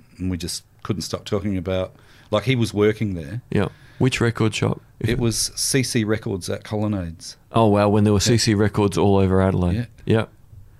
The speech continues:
Speaker 1: And, uh, I met him on one Saturday morning and we just couldn't stop talking about music. And then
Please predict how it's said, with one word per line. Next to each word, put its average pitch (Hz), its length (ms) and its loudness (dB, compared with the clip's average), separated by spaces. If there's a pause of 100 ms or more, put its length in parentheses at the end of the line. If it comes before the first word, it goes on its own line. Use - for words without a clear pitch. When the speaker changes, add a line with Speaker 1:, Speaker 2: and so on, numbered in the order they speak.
(200)
Speaker 1:
And, 98 200 -4
uh, 98 240 0
I 113 60 2
met 120 200 2
him 117 140 4
on 101 280 -2
one 107 200 0
Saturday 101 380 0
morning 104 380 0
and 92 160 -4
we 95 100 -4
just 95 260 -10 (520)
couldn't 107 200 -4
stop - 240 -8
talking 101 280 -4
about 90 220 -6
music. 98 400 -4
And 98 140 -4
then 101 260 -2